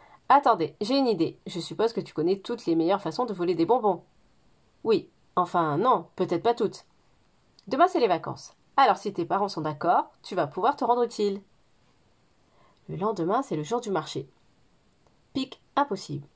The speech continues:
Attention, piège. Les moins chers et les meilleurs.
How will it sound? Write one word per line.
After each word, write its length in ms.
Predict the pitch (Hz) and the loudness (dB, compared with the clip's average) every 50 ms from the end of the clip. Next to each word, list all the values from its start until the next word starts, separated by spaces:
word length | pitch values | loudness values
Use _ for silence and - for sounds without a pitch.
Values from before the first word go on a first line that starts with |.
| _ _ _ _ | _ _ _ _
Attention, 460 | 214 220 220 226 220 - 247 233 - - _ | -4 -4 -4 -6 -6 -4 -4 -6 -6 -8 _
piège. 500 | - - 175 151 135 143 - - - - _ _ _ - | -8 -4 -2 -2 -2 -4 -8 -14 -18 -20 _ _ _ -10
Les 120 | - 147 | -6 -6
moins 120 | 156 165 165 | -4 -4 -6
chers 340 | - - 233 233 226 226 - _ | -4 0 0 0 0 0 -2 _
et 80 | 247 240 | -2 -2
les 80 | 233 | 0
meilleurs. 420 | 208 180 156 139 127 135 139 - | 0 0 0 -2 -4 -4 -8 -12